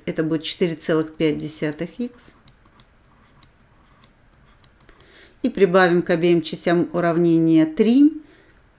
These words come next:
В левой части минус три плюс три — это ноль, а в правой шесть плюс три — это девять.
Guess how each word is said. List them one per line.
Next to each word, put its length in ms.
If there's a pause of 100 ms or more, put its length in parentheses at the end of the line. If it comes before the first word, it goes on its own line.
(140)
В 60
левой 260
части 380
минус 280
три 140
плюс 240
три — 160
это 240
ноль, 280
а 140
в 120
правой 320
шесть 340
плюс 160
три — 220
это 280
девять. 540